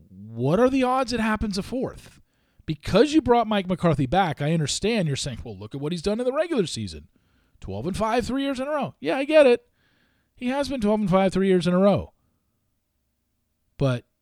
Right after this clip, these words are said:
Mike McCarthy is now going into the fifth year. When he was signed on with the Dallas Cowboys to be head coach,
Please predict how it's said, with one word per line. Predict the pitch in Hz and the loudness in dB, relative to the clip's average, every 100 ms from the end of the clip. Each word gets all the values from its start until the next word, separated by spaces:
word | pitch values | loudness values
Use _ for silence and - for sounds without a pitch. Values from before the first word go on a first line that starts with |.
| _ | _
Mike | 139 151 | -10 -6
McCarthy | 208 202 208 214 220 160 | -4 2 2 2 0 0
is | 135 | 0
now | 151 160 | 2 4
going | 160 156 | 4 4
into | 151 139 | 2 0
the | 120 | -2
fifth | - 175 180 | 0 0 0
year. | 123 | -4
When | 85 | -2
he | 110 | -4
was | 117 - | -2 -2
signed | 151 175 202 | 0 2 4
on | 190 196 | 4 2
with | 175 | 0
the | |
Dallas | 170 165 170 | 0 2 2
Cowboys | 180 165 165 | 0 2 2
to | |
be | 156 | 0
head | 160 156 | -2 0
coach, | 143 139 | 0 0